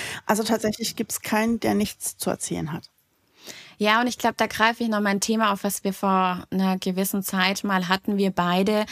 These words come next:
Speaker 2: Da ging's nämlich darum, dass du nicht immer eine schreckliche Geschichte erzählen musst. Es muss nicht immer die,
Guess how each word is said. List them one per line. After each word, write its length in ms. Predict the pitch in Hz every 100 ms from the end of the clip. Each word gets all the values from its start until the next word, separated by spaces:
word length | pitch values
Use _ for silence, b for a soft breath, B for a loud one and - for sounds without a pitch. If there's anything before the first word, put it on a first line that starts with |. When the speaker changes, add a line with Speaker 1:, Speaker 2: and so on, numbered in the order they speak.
| B B
Speaker 2:
Da 100 | 196
ging's 260 | 190 214 208
nämlich 300 | 208 196 -
darum, 580 | 196 190 190 196 196 190 -
dass 220 | 190 190
du 100 | -
nicht 280 | 196 196 -
immer 440 | 214 208 196 180 180
eine 180 | 185 185
schreckliche 480 | - 196 196 175 -
Geschichte 460 | - - 165 - 165
erzählen 420 | 185 - 156 -
musst. 420 | - - - - - B 220 196
Es 160 | 190
muss 260 | 226 208 -
nicht 320 | 208 202 -
immer 460 | 208 202 196 190 190
die, 320 | 202 190